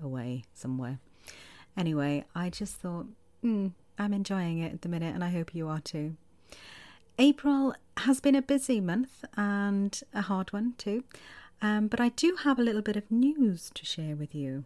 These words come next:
mm-hmm. Especially if you're a birth worker listening. I have opened an Etsy store. Cue an imaginary drum roll.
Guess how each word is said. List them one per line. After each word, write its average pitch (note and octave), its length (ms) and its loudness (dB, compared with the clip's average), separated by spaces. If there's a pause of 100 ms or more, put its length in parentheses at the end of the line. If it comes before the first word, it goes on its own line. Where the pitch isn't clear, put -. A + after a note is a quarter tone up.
(160)
mm-hmm. D#3+ 520 -4 (140)
Especially A3+ 760 2
if - 240 -4
you're F3+ 260 -6
a F3 80 -6
birth E3 320 -4
worker D#3 400 -2
listening. C#3 640 -4 (180)
I A#3+ 360 0
have D3+ 220 -6 (100)
opened G3 680 -2 (340)
an F3 120 -4
Etsy - 420 -4
store. C#3+ 400 -6 (560)
Cue G#3+ 240 4
an G3+ 80 6
imaginary F3 540 2
drum C#3+ 280 -2
roll. C#3 260 -4